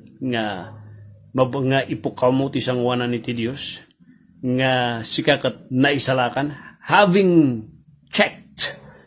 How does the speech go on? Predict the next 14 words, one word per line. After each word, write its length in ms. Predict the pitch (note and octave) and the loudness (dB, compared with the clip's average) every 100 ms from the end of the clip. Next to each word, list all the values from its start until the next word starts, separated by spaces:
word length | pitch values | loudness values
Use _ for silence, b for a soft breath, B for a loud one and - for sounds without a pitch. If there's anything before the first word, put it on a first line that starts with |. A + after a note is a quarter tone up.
| B _ | B _
iti 240 | C#3+ C3+ D3 | -6 2 4
life 400 | D#3 E3 D#3+ C3 | 6 6 4 -2
mo 240 | B2 B2 | -2 0
nga 160 | B2 A#2+ | 0 0
adda 160 | B2+ | 0
kaniam 320 | B2 C3+ C#3+ C3 | 2 4 4 2
iti 160 | B2 B2 | -2 -2
ebidensya 480 | A2 C3 D3 B2+ C3 | 0 2 4 2 -2
ti 80 | |
panakaisalakan, 880 | C3 B2+ A#2+ C3+ C3+ C3 B2 G#2 G#2+ B B B B B B - | -4 -4 -4 -4 -2 -4 -4 -6 -8 B B B B B B 2
adda 280 | F#3+ G3 A3 | 4 4 4
kadi 240 | A3 G#3 | 4 4
iti 160 | F#3 F#3 | 4 4
mistake 500 | F3+ - - C#3+ | 4 2 2 0